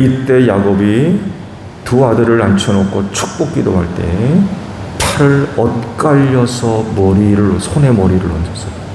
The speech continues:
여러분, 오른손의 의미가 잘 아시죠? 오른손. 그리고 오른쪽.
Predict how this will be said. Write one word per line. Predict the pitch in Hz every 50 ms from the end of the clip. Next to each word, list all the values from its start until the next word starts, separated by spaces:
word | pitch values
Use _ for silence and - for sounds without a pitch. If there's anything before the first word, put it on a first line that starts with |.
| - - - - - - - - - - - - - - - - - - - - - - - - - - - - - - - - - 117
여러분, | 123 131 131 147
오른손의 | 143 107 110 120 120 143 160 165 - - 156 151 156
의미가 | 127 113 107 104 101 104 104 107
잘 | - - 104
아시죠? | 92 - - - - - 98 95
오른손. | 90 101 101 98 98 98 98 - - - - - - - - - - - - - - - - - - - - - -
그리고 | 101 101 98 98 98 98
오른쪽. | 104 113 120 117 120 117 117 - -